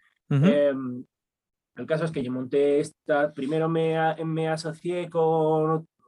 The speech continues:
Speaker 2: otra persona. Bueno, al final, entre unas cosas y otras, tuve cuatro tiendas de ropa en distintas etapas,
Speaker 1: Ujú.
Speaker 2: eh, que en unos plazos fueron bien, en otros plazos fueron mal, eh,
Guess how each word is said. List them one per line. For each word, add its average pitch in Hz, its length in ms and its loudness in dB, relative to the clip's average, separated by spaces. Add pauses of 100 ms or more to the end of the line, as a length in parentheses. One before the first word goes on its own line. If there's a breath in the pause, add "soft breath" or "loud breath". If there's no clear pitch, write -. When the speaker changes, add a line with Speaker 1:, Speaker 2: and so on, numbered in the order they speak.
Speaker 2:
otra 156 360 -2
persona. 196 600 -2
Bueno, 131 180 -10 (140)
al 135 100 -14
final, 190 360 0
entre 175 200 -6
unas 180 160 -6
cosas 170 180 -10
y 170 60 -6
otras, 165 280 -6
tuve 165 220 -4
cuatro 151 300 0
tiendas 156 300 0
de 156 80 0
ropa 185 280 -2
en 135 60 -6
distintas 135 500 -8
etapas, 170 560 -6 (260)
Speaker 1:
Ujú. 170 280 4
Speaker 2:
eh, 127 640 -2
que 131 120 -4
en 117 80 -4
unos 127 240 -8
plazos 131 380 -6
fueron 131 300 -4
bien, 208 300 0 (200)
en 123 120 -8
otros 123 240 -8
plazos 123 280 -6
fueron 127 240 -4
mal, 190 300 0 (520 soft breath)
eh, 120 1000 -2